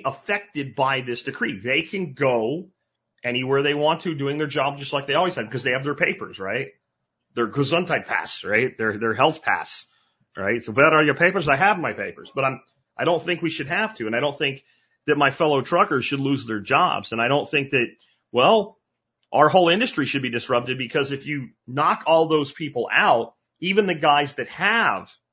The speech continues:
the vaccine have a massive disruption to their ability to do their job because a lot of this stuff is some guys running freight across the border, uh, to some distribution center, and then a Canadian trucker that's driving all within Canada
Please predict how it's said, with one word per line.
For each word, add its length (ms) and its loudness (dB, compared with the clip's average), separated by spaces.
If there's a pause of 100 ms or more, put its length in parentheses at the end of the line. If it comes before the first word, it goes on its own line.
(720)
the 100 0
vaccine 760 -6 (680)
have 340 -4 (420)
a 80 -2
massive 580 -2
disruption 720 -4
to 140 -8
their 180 -2
ability 420 -4
to 80 -12
do 160 -12
their 140 -14
job 420 -4
because 340 -4 (280)
a 40 -4
lot 220 8
of 80 0
this 160 -2
stuff 260 0
is 160 -4
some 200 -4
guys 320 0
running 260 -2
freight 300 -2
across 420 -2
the 80 -12
border, 560 2 (460)
uh, 340 2
to 140 -12
some 240 -4
distribution 560 -6
center, 320 -4
and 160 -6
then 260 -4
a 20 -20
Canadian 460 -2
trucker 320 -2
that's 180 -6
driving 320 -2
all 380 0
within 300 -6
Canada 460 0